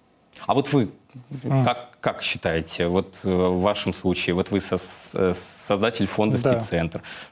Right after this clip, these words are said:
Speaker 1: Для вас это миссия или нет?
Speaker 2: Нет, я её для себя создавал, а потом уже не отвертеться было. И щас, видите, я переложил его на, м, хрупкие плечи вашего знакомого Сергея Абдурахманова, и Господь управил. Я больше к этому не имею никакого отношения. Так что, люди,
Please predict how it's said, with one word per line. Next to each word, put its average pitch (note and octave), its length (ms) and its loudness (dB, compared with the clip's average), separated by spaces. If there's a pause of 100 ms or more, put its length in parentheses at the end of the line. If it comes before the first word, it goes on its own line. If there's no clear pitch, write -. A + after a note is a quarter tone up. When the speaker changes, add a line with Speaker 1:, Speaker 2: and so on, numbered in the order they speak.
Speaker 1:
Для F#2+ 120 2
вас A#2 140 0
это B2 120 -2
миссия D3+ 360 2
или F#2 100 2
нет? D#2 240 -2
Speaker 2:
Нет, F3 440 4
я D#3 100 4
её F3+ 80 6
для E3+ 140 4
себя D#3 320 2
создавал, C#3+ 580 4
а C3+ 60 4
потом E3 360 2
уже C#3 180 4
не C#3+ 80 4
отвертеться C3+ 680 2
было. A2+ 360 2 (580)
И B2+ 380 4
щас, E3 260 2
видите, D#3 300 4
я B2+ 100 4
переложил C#3 540 6
его B2 220 4
на, A#2+ 280 6 (100)
м, A2+ 420 2
хрупкие - 480 2
плечи B2 380 4
вашего B2 300 4
знакомого B2 480 4
Сергея B2+ 320 2
Абдурахманова, A#2+ 800 2 (440)
и C3+ 80 0
Господь C3+ 420 2
управил. A#2 480 2
Я B2+ 120 2
больше B2+ 320 0
к - 100 -6
этому A#2 220 -2
не A#2 120 4
имею B2 180 2
никакого B2 460 2
отношения. C3 520 0
Так B2+ 140 0
что, - 160 -4
люди, B2+ 320 4